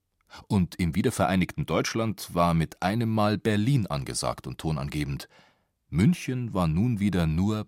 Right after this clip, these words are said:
bayerische Landeshauptstadt und nicht mehr heimliche Hauptstadt der Bundesrepublik. Bayerisch galt tendenziell als hinterwäldlerisch. Und das übrigens nicht nur in den Populärmedien.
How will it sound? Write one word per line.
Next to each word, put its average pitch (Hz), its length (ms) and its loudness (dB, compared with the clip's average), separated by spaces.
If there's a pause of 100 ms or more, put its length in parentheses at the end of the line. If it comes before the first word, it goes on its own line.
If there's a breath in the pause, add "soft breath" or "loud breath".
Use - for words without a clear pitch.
bayerische 80 440 0
Landeshauptstadt 71 920 -4 (580 soft breath)
und - 200 -6
nicht - 260 0
mehr 71 320 -2
heimliche 76 540 0
Hauptstadt 76 460 -6
der 76 80 -4
Bundesrepublik. - 1000 -6 (920)
Bayerisch 76 600 -2
galt 87 280 -2
tendenziell 95 520 -2
als 85 240 -2
hinterwäldlerisch. 76 880 -2 (680 loud breath)
Und 98 160 0
das 92 160 0
übrigens 98 480 0
nicht 107 240 -2
nur 98 120 0
in 90 100 -2
den 87 140 0
Populärmedien. 80 800 -4